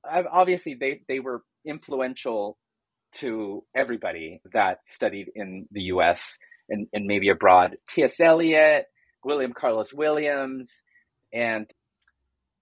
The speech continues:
but there was nothing that spoke to my experience. And in that collection, it was like, by chance, there was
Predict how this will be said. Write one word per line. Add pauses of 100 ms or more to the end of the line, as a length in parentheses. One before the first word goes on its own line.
(120)
but
there
was
nothing
that
spoke
to
my (100)
experience. (160)
And (100)
in
that
collection,
it
was
like, (240)
by
chance,
there
was